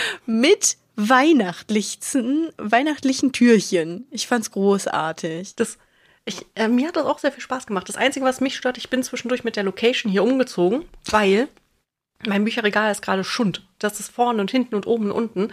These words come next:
Speaker 2: Ich habe mir jetzt für den Januar, ich habe sogar die zwei Tage, ich nehme mir im Januar zwei Tage komplett frei. Und dieses Arbeitszimmer wird hier einmal komplett aufgeräumt. Das heißt,
Speaker 1: Mhm.
Speaker 2: es kommt noch das letzte Bücherregal, was fehlt, was aufgebaut wird.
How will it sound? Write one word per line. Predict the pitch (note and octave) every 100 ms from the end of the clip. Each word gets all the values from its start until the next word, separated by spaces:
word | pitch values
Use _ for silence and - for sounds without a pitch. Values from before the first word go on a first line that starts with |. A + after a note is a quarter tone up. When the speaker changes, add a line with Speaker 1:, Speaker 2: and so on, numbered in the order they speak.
| - - - -
Speaker 2:
Ich | F3
habe | F#3+ A#3 C4
mir | A#3+
jetzt | A#3 A#3 -
für | -
den | G3 F#3+
Januar, | F#3 A3 F3
ich | F#3+ G3+
habe | G3
sogar | G3 F#3
die | F3+
zwei | - F3
Tage, | - G3 G#3+ G#3+
ich | -
nehme | G#3 G#3
mir | G3
im | F#3
Januar | G#3 G#3+ F#3+
zwei | - A3
Tage | - G3+ G3+
komplett | G3+ F#3+ F#3+
frei. | - F3+ F3+ A#3+ _ _ - - -
Und |
dieses | G3+ F#3+ -
Arbeitszimmer | G3+ G#3+ G#3 F#3+ F#3
wird | F3+
hier | F#3+
einmal | G3 F#3
komplett | F#3 D#3+ F3 -
aufgeräumt. | F3 E3 C3 - _
Das | -
heißt, | F3 A3
Speaker 1:
Mhm. | G3 G3+
Speaker 2:
es |
kommt | - G3
noch | F#3+
das | F#3 -
letzte | F3+ -
Bücherregal, | F3+ G3+ B3+ B3+ B3+ C4
was | C4
fehlt, | - D#4+ - -
was | G#3
aufgebaut | G#3 - A3+ A#3 -
wird. | D#4+ -